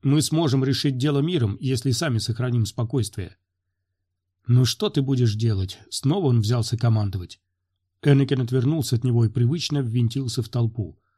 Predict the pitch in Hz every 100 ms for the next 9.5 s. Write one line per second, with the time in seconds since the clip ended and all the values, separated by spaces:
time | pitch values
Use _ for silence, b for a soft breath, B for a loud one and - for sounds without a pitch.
0 | _ _ _ _ 127 123 170 156 160 143
1 | _ 170 170 - 147 135 185 165 147 -
2 | 135 120 170 135 131 - 131 - 160 135
3 | 131 131 160 156 - 135 131 117 127 156
4 | 113 - 175 - 147 139 - 123 127 117
5 | 151 123 131 110 127 110 117 104 95 101
6 | - _ _ _ _ _ 143 131 143 135
7 | 135 139 135 120 175 117 104 117 151 107
8 | - 143 127 123 117 135 131 123 113 113
9 | 110 113 107 87